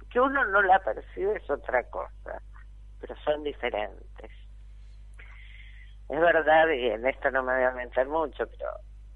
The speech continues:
es verdad que dicen que cuando a un gemelo le pasa algo, el otro lo siente o lo presiente. No sé, no tengo hijos gemelos, así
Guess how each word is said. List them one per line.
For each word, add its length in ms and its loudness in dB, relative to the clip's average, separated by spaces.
es 160 0
verdad 380 4
que 120 -6
dicen 800 -2
que 320 -6
cuando 380 2
a 180 2
un 280 -6
gemelo 420 0
le 160 0
pasa 460 4
algo, 300 2
el 180 2
otro 420 2
lo 280 0
siente 460 2
o 60 -6
lo 180 2
presiente. 1200 -6
No 140 2
sé, 140 -4
no 200 0
tengo 260 4
hijos 280 0
gemelos, 600 2
así 120 -16